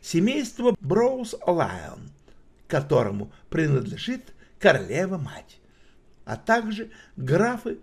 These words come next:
Стратмор. Согласно фамильной легенде, в потайной комнате замка было заперто какое-то чудовище. Однажды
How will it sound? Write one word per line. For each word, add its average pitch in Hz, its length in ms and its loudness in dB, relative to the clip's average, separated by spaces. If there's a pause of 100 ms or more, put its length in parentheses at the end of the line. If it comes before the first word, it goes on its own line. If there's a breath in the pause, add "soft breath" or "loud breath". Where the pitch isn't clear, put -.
Стратмор. - 800 -2 (440 loud breath)
Согласно 214 640 2
фамильной 107 640 -4
легенде, 233 640 -4 (220 loud breath)
в - 100 -20
потайной 240 600 2
комнате 180 720 2
замка 254 520 -4
было 247 460 -2 (220 loud breath)
заперто 226 600 -2
какое-то 233 640 -4
чудовище. - 1080 -6 (1000 soft breath)
Однажды 202 720 -4